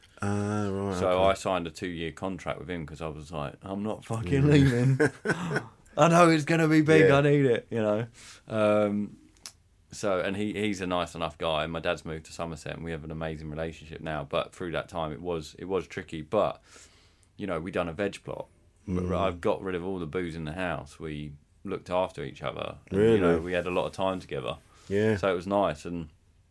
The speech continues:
Speaker 2: I've read books, and I fucking got on fitness, and, you know, I just had a clothing line before that.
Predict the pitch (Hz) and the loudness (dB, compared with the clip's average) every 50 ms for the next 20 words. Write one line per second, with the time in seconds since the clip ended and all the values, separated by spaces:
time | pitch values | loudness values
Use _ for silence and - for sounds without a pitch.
0 | _ - _ _ - - _ - 95 85 85 87 92 90 80 73 - 104 104 - | _ -20 _ _ -20 -14 _ -4 -4 -4 -2 0 -2 -2 -2 -2 -2 0 0 0
1 | - _ - - - 82 80 80 80 80 82 87 87 - - 85 82 82 78 76 | -2 _ -20 -16 -12 -10 -10 -8 -8 -10 -10 -12 -12 -12 -12 -12 -12 -12 -12 -8
2 | - 95 85 - 85 87 87 87 87 85 82 - - - - - _ _ _ _ | -6 -4 -4 -2 -4 -4 -4 -6 -8 -8 -10 -12 -18 -20 -20 -20 _ _ _ _
3 | _ _ _ - - - - 113 - - - 90 82 80 80 - - - 90 87 | _ _ _ -20 -18 -10 -8 -6 -6 -6 -6 -10 -10 -10 -12 -14 -14 -12 -10 -10
4 | 85 85 85 78 90 92 90 85 80 - - 98 - 113 - - - 110 101 95 | -8 -10 -10 -10 -10 -8 -6 -6 -6 -6 -6 -4 -4 -4 -4 -2 -2 -2 -2 -2
5 | - - 117 113 120 107 92 82 76 71 69 67 73 76 - - 92 95 90 76 | -2 0 0 0 0 0 -4 -6 -6 -6 -8 -8 -10 -12 -10 -8 -6 -4 -4 -4
6 | - - - | -6 -8 -10